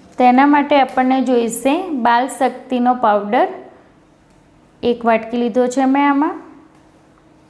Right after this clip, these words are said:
હવે સિંગદાણાનો ભૂક્કો, ખજૂરને મેં મિક્સરમાં ક્રશ કરી લીધી છે,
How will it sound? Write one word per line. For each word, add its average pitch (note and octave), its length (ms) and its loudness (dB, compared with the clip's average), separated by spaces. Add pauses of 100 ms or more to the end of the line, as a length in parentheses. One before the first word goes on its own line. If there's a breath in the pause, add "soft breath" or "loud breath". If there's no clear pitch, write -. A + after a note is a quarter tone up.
(360)
હવે A#3 200 0
સિંગદાણાનો A#3 680 -2
ભૂક્કો, A3+ 760 -2 (1700)
ખજૂરને C4 540 0
મેં C#4 180 2
મિક્સરમાં B3 600 0
ક્રશ A3 360 -2
કરી B3 280 0
લીધી B3+ 320 0
છે, D4+ 260 -2